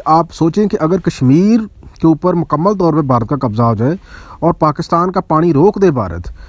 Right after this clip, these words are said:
तो फिर पाकिस्तान की जो ज़मीनें हैं, ख़ासतौर पर पंजाब है, वो बंजर हो जाएगा। इसके साथ साथ नादरीन पाकिस्तान जो है बिजली के जो ज़राए हैं वो भी कश्मीरी दरियाओं से हासिल करता है मेजॉरिटी में।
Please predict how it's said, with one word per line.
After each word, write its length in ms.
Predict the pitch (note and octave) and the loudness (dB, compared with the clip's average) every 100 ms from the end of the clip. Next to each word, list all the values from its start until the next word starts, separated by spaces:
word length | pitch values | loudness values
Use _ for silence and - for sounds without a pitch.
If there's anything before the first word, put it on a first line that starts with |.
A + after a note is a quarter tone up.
| - - | -8 -4
तो 60 | |
फिर 140 | F#3 G3 | 0 0
पाकिस्तान 560 | D#3+ D3 D#3+ E3+ F3 | 0 -2 -2 0 0
की 280 | F3 - E3+ | -2 0 2
जो 280 | D3+ D#3+ D#3 | 4 2 2
ज़मीनें 400 | A#2+ A#2 A#2 E3 | 2 2 4 4
हैं, 140 | F#3+ | 4
ख़ासतौर 280 | D3 C3 D3 | 2 0 -2
पर 120 | D3 C#3+ D3+ | -2 -2 -2
पंजाब 440 | B2 A#2 D#3 F3 | -2 2 0 0
है, 220 | C3 F#2 - | -4 -6 -4
वो 220 | B2 F3+ - - | 0 0 -2 -6
बंजर 360 | G#2+ C3+ C3 B2+ | -2 0 2 0
हो 160 | A#2 | 0
जाएगा। 300 | F2 E2+ F2 - - - - - - | -4 -8 -12 -16 -20 -20 -20 -12 -4
इसके 180 | B3+ C4 | -2 0
साथ 180 | A#3 G3+ | 0 -2
साथ 240 | B3 A#3+ | -2 -2
नादरीन 320 | F#3+ F3 A3+ | 0 2 0
पाकिस्तान 600 | G3+ D3+ - F#3 F3+ G3+ | 0 -2 -2 -2 0 0
जो 100 | F#3+ | 0
है 180 | F3+ F#3 | 0 0
बिजली 380 | D3+ C3 D#3+ G#3+ | -2 0 0 0
के 160 | G3+ | 0
जो 260 | F#3+ F#3+ F3+ | 2 2 2
ज़राए 400 | B2+ A#2 A#2+ F#3+ | 0 0 2 4
हैं 300 | E3+ G2+ - - - - | 2 -2 -8 -20 -12 0
वो 120 | E3 | 2
भी 120 | G#3 | 2
कश्मीरी 480 | A#3 G#3+ - D3+ F#3+ | 0 0 2 4 4
दरियाओं 560 | D#3+ B2 - B2+ C3 F#3+ | 0 -8 -4 0 2 2
से 120 | G3 | 0
हासिल 180 | D#3+ C#3+ | -2 -2
करता 280 | C3+ A2 B2 | -2 -2 0
है 60 | |
मेजॉरिटी 480 | A#2+ G#2+ G#2 F#2 G2 | 0 0 -4 -4 -4
में। 180 | F2+ F2 | -4 -6